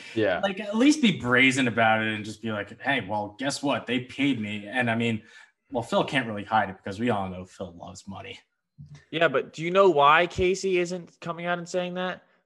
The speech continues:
Speaker 3: Because of the stigma around, like, "Oh, you can't go to a tournament
Speaker 2: And also,
Speaker 3: to collect
Speaker 2: Casey's
Speaker 3: a
Speaker 2: the most
Speaker 3: paycheck."
Speaker 2: Yeah, I know. I'm on, Casey's also fucking boring.
Speaker 3: Like, we, we like to think that these guys are all about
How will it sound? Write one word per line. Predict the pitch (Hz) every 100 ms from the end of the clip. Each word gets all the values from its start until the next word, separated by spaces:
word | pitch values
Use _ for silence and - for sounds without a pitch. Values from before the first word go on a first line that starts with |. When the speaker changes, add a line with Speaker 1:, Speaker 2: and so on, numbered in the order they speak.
| _
Speaker 3:
Because | 143 139 156
of | 147
the | 143
stigma | 135 - - 190 180 147 143
around, | 127 123 127 123 123 123 123
like, | 123 120 117 -
"Oh, | 135 135 117 95
you | 104 120
can't | - 147 135
go | 131 135
to | 139 123
a |
tournament | 120 120 110 107 104 104 _ _ _ _ _
Speaker 2:
And | 143 156
also, | 156 156
Speaker 3:
to | 131
collect | - 147 143
Speaker 2:
Casey's | 123
Speaker 3:
a | 123
Speaker 2:
the |
most | 123
Speaker 3:
paycheck." | 127 117 110 90 - - _ _ _ _ 151
Speaker 2:
Yeah, | 180 143 127
I |
know. | 131 104
I'm | 98 123
on, | 135 131
Casey's | - 160 151 123
also | 117 - 92 _
fucking | - 92 92
boring. | 87 90 92 87 87
Speaker 3:
Like, | 143 -
we, | 170 180 -
we | 165
like | 175 190 -
to | 175
think | 170 170 170
that | 151
these | 143 127
guys | 135 135 131
are | 127
all | - 120 127
about | 123 120 120 113 104